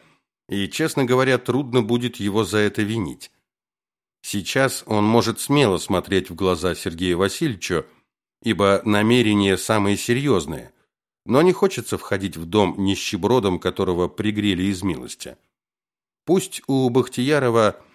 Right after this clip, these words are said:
за плечами двадцать восемь поколений врачей, дворянские гербы,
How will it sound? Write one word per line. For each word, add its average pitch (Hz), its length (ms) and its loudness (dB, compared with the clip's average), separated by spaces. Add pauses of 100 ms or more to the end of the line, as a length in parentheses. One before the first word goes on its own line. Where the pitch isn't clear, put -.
(220)
за 101 180 0
плечами 120 480 0
двадцать 113 520 0
восемь 113 400 2
поколений 104 580 0
врачей, 104 600 -2 (480)
дворянские 110 720 0
гербы, 98 640 -2